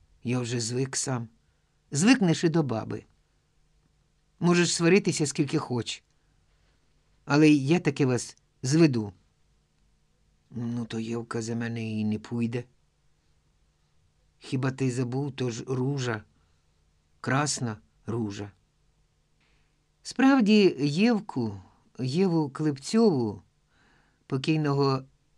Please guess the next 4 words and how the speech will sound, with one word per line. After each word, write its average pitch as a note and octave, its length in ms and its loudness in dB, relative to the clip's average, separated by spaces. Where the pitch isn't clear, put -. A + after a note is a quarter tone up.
неїного C#3 800 4
батька, A2+ 720 -2
Клепцьом D3 640 2
прозивали. A2 640 -8